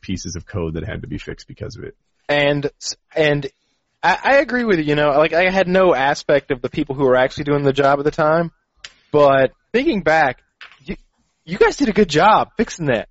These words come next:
Speaker 2: 'cause the problem was immense and everywhere, in everything.
Speaker 1: That's what I'm saying. <laughs> Yeah. We,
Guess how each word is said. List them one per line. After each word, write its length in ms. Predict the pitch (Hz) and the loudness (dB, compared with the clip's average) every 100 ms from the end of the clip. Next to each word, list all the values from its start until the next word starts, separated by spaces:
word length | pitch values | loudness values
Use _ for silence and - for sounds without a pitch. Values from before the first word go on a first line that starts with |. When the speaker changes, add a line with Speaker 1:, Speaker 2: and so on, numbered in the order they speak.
| _ | _
Speaker 2:
'cause 180 | - 180 | -2 0
the 60 | 160 | 2
problem 420 | 202 214 240 196 | 4 4 2 -2
was 120 | 156 | -2
immense 560 | 143 143 160 - - - _ | 0 0 0 -2 -12 -14 _
and 140 | - 147 | -6 0
everywhere, 680 | 139 175 165 147 117 101 98 - | 0 2 -2 -2 -4 -2 -4 -2
in 120 | 156 | 0
everything. 720 | 143 151 143 139 143 120 98 _ _ _ | 0 0 -2 -2 -4 -4 -8 _ _ _
Speaker 1:
That's 240 | 226 226 226 | 0 0 2
what 140 | 247 | 2
I'm 140 | 254 | 4
saying. 640 | 226 320 294 247 135 101 - | 4 4 6 6 2 -2 -4
<laughs> 0 | - - | 0 4
Yeah. 800 | 269 330 - 427 - - - - - - - | 4 4 4 2 2 0 0 -2 -8 -10 -2
We, 180 | 262 | 2